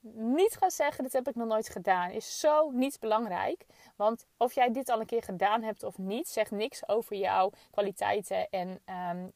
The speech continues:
eh, of jij in staat bent om zo'n in-company training te doen. Want, hè, je, je, waarom zou je, eh, eigenlijk, waarom zou je het niet kunnen?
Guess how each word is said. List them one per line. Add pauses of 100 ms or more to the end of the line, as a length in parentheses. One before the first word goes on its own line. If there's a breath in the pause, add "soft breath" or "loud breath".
eh,
of
jij
in
staat
bent
om (120)
zo'n
in-company
training
te
doen. (380 soft breath)
Want,
hè,
je,
je,
waarom
zou
je,
eh,
eigenlijk,
waarom
zou
je
het
niet
kunnen?